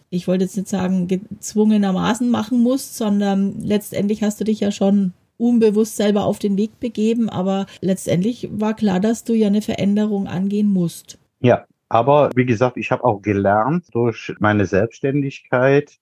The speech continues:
Speaker 2: mit der Buchbinderei halt, dass man sich eben eine Konstante auch schaffen kann auf einem neuen Gebiet. Und daher war es immer mein Ansinnen, ich sag mal, wenn ich mich schon umorientiere,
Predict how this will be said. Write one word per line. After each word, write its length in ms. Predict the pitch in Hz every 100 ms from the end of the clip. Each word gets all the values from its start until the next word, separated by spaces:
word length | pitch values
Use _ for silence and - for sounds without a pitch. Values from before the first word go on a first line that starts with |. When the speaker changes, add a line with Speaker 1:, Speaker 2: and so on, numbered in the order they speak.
| -
Speaker 2:
mit 200 | 110 123
der 100 | 117
Buchbinderei 840 | 117 117 110 101 90 - 98 110
halt, 240 | 127 123 127 -
dass 200 | 98 -
man 140 | 110
sich 260 | 98 110 -
eben 380 | 107 107 101 98
eine 200 | 95 90
Konstante 1120 | - 92 90 - - 104 120 135 143 143 143 _
auch 240 | - 110 -
schaffen 480 | - 104 - 135
kann 280 | - 120 120
auf 200 | - 107 -
einem 160 | 104
neuen 360 | 104 110 107 95
Gebiet. 500 | 90 - 82 - - _ -
Und 180 | 92 87
daher 320 | 95 117 113
war 120 | 113
es 100 | -
immer 280 | 135 143 139
mein 200 | 113 110
Ansinnen, 800 | 101 113 135 143 147 139 139 131 _ -
ich 120 | 98
sag 200 | 110 -
mal, 340 | 95 87 90 - 92
wenn 360 | 110 113 147 -
ich 180 | 143 147
mich 160 | 143
schon 260 | - 117 117
umorientiere, 1500 | 123 135 80 135 120 127 117 123 - 135 131 113 117 113